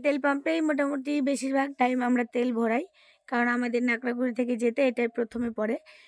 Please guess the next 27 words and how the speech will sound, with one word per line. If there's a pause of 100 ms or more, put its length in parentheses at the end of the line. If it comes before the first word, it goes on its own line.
(140)
করদার
লাইনেও
একটা (100)
আছে, (300)
ওইটাতেও
কখনো (120)
ভুগা
ভরাই, (560)
কিন্তু (100)
ওইদিকে (120)
আমার (100)
সেরকম (100)
যাওয়া
হয়
না, (420)
কারণ
ওই
লাইনটা
উল্টো
হয়ে
গেছে, (100)
এখন
ওইদিকে (100)
যাই
না (680)
ধরতে
গেলে।